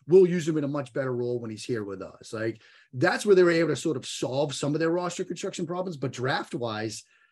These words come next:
Belichick has his methods. Th-, they have their methods. It's always sort of left us sort of scratching our head and looking at a Reefs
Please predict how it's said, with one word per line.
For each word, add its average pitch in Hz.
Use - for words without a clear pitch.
Belichick 190
has 180
his 151
methods. 143
Th-, 113
they 123
have 139
their 131
methods. 120
It's 123
always 147
sort 147
of 123
left 143
us 131
sort 131
of 120
scratching 123
our 117
head 120
and 113
looking 123
at 120
a 113
Reefs 123